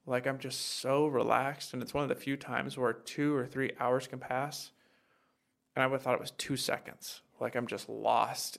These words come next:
in the discussion and their thought process. And we're all very different, very different worldviews. I mean, we wanna make the world a better place, but, like,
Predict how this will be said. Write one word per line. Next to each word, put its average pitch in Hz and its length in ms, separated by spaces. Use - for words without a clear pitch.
in 131 160
the 117 60
discussion 117 920
and 120 200
their 120 120
thought - 320
process. 120 720
And 135 100
we're 143 120
all 143 120
very 117 420
different, 110 540
very 131 300
different - 280
worldviews. - 680
I - 40
mean, 131 140
we 160 80
wanna 160 140
make 139 120
the 139 60
world 123 140
a - 20
better 113 160
place, 113 340
but, - 200
like, - 220